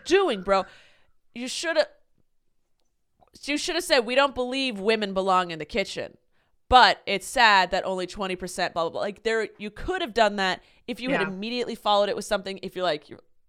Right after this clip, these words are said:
Speaker 1: just, oh,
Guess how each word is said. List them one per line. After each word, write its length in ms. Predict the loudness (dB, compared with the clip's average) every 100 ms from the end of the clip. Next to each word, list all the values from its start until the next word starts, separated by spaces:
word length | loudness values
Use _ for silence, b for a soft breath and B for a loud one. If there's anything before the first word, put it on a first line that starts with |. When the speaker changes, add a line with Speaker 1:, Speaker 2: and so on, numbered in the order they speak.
| _ _ _ -4
Speaker 1:
just, 380 | -2 -2 -6 _ _ _ _ _ _ _ _ _ _ -4
oh, 500 | 4 6 6 4